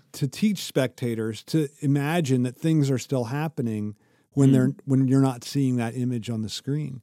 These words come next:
Speaker 1: And even
Speaker 2: You know,
Speaker 1: he
Speaker 2: it's
Speaker 1: didn't have a total sense of it. Yeah.
Speaker 2: It's in-, it's interesting 'cause, so, um, I, I think there's a, there's a really interesting book that, um,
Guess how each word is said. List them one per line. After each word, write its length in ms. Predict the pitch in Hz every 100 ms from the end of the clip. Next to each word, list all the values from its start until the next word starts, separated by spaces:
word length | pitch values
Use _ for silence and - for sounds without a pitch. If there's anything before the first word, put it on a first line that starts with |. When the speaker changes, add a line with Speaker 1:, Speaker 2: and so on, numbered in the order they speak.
| _ _ 135
Speaker 1:
And 100 | 208
even 160 | 226 202
Speaker 2:
You 40 |
know, 80 | -
Speaker 1:
he 60 | 220
Speaker 2:
it's 80 | 165
Speaker 1:
didn't 100 | 160
have 120 | 151
a 80 | 131
total 420 | - 151 131 113
sense 360 | - 139 147
of 80 | 98
it. 140 | - - -
Yeah. 160 | 117 - _ -
Speaker 2:
It's 160 | 190
in-, 120 | 233 214
it's 140 | 185
interesting 420 | 254 294 - 170
'cause, 320 | 139 147 127 - 135
so, 320 | 151 139 127
um, 520 | 127 117 113 107 92 - _
I, 120 | 139 -
I 60 | 139
think 280 | 202 - -
there's 340 | 127 143 135
a, 60 | 135
there's 360 | 123 131 127
a 40 | 135
really 280 | 147 147 139
interesting 460 | 131 135 139 120
book 340 | 110 107 120 - - -
that, 400 | 170 104 98 - _ _ _ _ _ -
um, 500 | 120 104 95 92 -